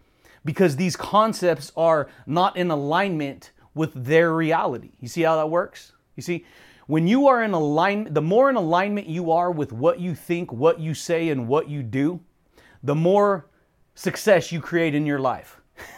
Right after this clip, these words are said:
<laughs> And when you're out of alignment with what you could think one thing, say one thing, and do something different, guess what? There's no alignment, right? There's no alignment when you do that. So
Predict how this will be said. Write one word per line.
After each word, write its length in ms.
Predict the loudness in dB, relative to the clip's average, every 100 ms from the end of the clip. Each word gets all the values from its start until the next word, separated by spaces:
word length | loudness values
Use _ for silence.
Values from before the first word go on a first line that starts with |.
| -6
<laughs> 680 | -6 -4 -8 -10 -12 -12 -12 -20 -20 -20 -4
And 140 | 0
when 160 | 2 2
you're 180 | 0 0
out 200 | 4 6
of 120 | 4
alignment 500 | 2 2 2 0 -6
with 180 | -6 -8
what 200 | -4 -4
you 120 | -4
could 220 | -4 -6 -2
think 240 | -4 -2
one 180 | -2 0
thing, 300 | -2 -2 -4 -12 _
say 280 | 0 2 2
one 240 | 0 0
thing, 320 | 2 0 -2 -10 -8
and 140 | 0
do 120 | 2
something 400 | 2 0 -2 0
different, 340 | 0 -2 -8 -18 -4
guess 260 | 0 0
what? 240 | 0 -2 -2 -16 -6
There's 240 | -2 0
no 240 | 4 4 4
alignment, 480 | 2 0 0 -6 -10 _ _ _
right? 380 | 2 2 2 -4
There's 140 | -4
no 180 | 0 0
alignment 400 | 2 0 0 -2
when 140 | -2 -2
you 80 |
do 180 | -4 -4
that. 240 | -2 -4 -8 _
So 440 | -2 2 2 0